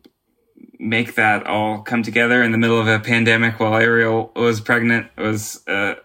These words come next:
an amazing, uh, feeling. And now getting to see it be live and to have all of the different, um, new series that, uh,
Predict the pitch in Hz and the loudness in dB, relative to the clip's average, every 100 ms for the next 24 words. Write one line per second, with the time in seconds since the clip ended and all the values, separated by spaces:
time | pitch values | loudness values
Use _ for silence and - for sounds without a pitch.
0 | _ - - - - 110 110 107 110 107 | _ -20 -18 -14 -6 -4 -2 0 -2 -2
1 | 107 104 101 104 _ - 98 98 98 104 | -2 -2 -4 -10 _ -10 -6 -6 -6 -6
2 | 107 107 104 107 - 104 107 107 110 113 | -4 -4 -4 -6 -6 -4 -2 -2 0 0
3 | 117 117 104 - _ 107 117 120 117 113 | 0 -2 -6 -16 _ -4 -2 0 0 -2
4 | 113 110 113 - 123 120 110 - 104 _ | -4 -6 -6 -2 2 2 -2 -8 -18 _
5 | 120 117 113 113 123 143 160 170 143 98 | 0 2 2 4 4 4 2 -2 -2 -2
6 | 104 113 - 113 110 - - - - 120 | -2 -2 -2 -4 -4 -10 -20 -20 -6 0
7 | 123 113 110 - 107 117 107 110 107 110 | 0 -2 -8 -4 0 0 0 -2 -2 -4
8 | 110 104 101 - - _ _ _ _ - | -2 -2 -4 -10 -20 _ _ _ _ -8
9 | 95 90 90 90 - - 113 110 113 110 | -6 -6 -8 -12 -14 -8 -2 0 2 2
10 | 107 104 104 - - 113 110 113 107 101 | 0 -2 -6 -12 -4 0 0 -2 -2 -4
11 | - - _ _ 85 85 85 | -4 -8 _ _ -10 -10 -12